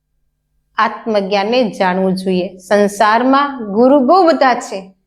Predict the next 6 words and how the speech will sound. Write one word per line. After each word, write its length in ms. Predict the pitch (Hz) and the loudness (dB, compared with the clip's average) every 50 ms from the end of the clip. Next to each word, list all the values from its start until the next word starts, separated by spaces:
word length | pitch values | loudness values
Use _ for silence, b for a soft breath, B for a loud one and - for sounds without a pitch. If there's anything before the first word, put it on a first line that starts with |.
| _ _ _ _ - | _ _ _ _ 2
પરંતુ 340 | 262 277 320 330 311 381 392 - - - - | 4 4 4 4 2 0 -2 -2 -4 -4 -2
આત્મજ્ઞાન 1000 | 277 302 311 311 - - 370 415 415 403 294 262 277 302 294 311 339 381 370 330 | 0 0 0 -2 -4 -2 0 2 2 2 0 0 2 2 2 2 2 2 2 2
દેવાવાળા 380 | 285 311 311 320 339 339 359 359 | 2 4 4 4 4 4 2 2
સદગુરુ 580 | 359 - - 320 294 311 311 285 349 370 381 349 | 0 0 -2 -2 0 0 -2 0 2 2 2 0
કોણ 340 | - - 403 427 440 415 | 0 2 2 2 2 2
છે? 420 | - - - - 247 196 180 - | -2 -6 -8 -14 -16 -16 -18 -20